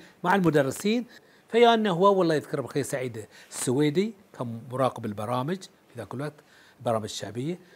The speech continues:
أنا معي واحد اسمه يوسف سعد، أستاذ يوسف سعد، عقب صار طبعًا مو-، مدير مدرسة وترك، بس كان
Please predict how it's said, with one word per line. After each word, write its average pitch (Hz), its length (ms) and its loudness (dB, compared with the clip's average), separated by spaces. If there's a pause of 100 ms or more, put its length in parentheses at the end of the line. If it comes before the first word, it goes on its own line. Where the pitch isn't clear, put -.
(640)
أنا 233 200 2
معي 208 220 2
واحد 214 500 2
اسمه 175 240 -6
يوسف 180 380 0
سعد، 104 300 -6 (540)
أستاذ 208 240 2
يوسف 180 200 0
سعد، 180 300 0 (420)
عقب 185 140 0
صار 175 160 2
طبعًا 143 240 4
مو-، 143 180 2
مدير 139 300 -2
مدرسة 147 280 0
وترك، 139 400 -2
بس 135 140 -8
كان 151 220 0